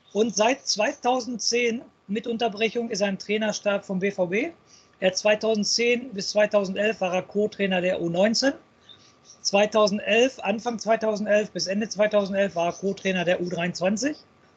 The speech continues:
Zweitausendelf bis zweitausenddreizehn war er Co-Trainer der U siebzehn.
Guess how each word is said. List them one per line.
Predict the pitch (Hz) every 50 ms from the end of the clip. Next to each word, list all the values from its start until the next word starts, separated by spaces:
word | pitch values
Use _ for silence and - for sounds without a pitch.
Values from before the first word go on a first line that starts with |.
| _ _ _ _ _ -
Zweitausendelf | - - 196 202 196 202 202 185 202 - - 208 240 240 -
bis | 226 196 -
zweitausenddreizehn | - 185 190 185 202 190 185 180 170 147 156 190 214 - - 233 233 226 190
war | 175 170 175
er | 180 165
Co-Trainer | - - 196 190 - - 185 185 185 175
der | 170 175 160
U | 160 160
siebzehn. | 151 214 - - - 269 330 359